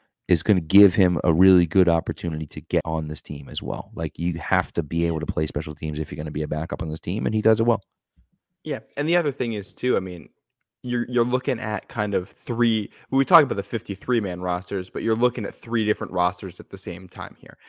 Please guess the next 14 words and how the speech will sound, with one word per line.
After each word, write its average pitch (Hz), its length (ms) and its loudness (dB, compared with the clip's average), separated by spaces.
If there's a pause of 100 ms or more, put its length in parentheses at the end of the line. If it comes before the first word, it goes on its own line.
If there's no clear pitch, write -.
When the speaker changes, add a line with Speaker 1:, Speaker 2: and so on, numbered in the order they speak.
(140)
Speaker 2:
There's 110 140 -6
the 110 100 -4
expanded 127 540 0
roster, 117 340 0
which 107 160 -6
is 98 100 -10
guys 98 300 2
you 104 80 -4
can 95 100 -10
keep 95 220 -10
on 98 80 -6
the 101 80 -6
practice 92 420 -8
squad, - 420 -12